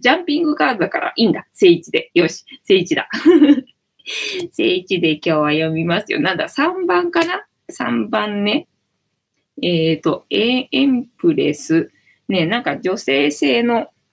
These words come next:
カードだったなっていうことだけは覚えてるんだけど、えっと、ゆりさんが今膝の上にいるけど、見えるかな？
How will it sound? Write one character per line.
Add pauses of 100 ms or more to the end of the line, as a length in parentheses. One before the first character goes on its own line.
(120)
カ
ー
ド
だ
っ
た
な
っ
て
い
う
こ
と
だ
け
は (880)
覚
え
て
る
ん
だ
け
ど、 (380)
え
っ
と、
ゆ
り
さ
ん
が
今
膝
の
上
に
い
る
け
ど、
見
え
る
か
な？